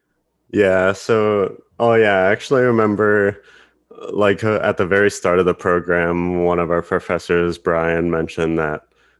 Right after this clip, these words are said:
like, it's really important to have something like that where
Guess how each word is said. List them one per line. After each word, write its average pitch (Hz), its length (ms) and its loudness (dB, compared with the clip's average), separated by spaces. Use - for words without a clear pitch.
like, 87 140 -4
it's 85 200 -2
really 87 200 4
important 85 540 0
to 104 80 -2
have 95 200 0
something 104 360 -2
like 101 160 -2
that 104 260 0
where 80 380 0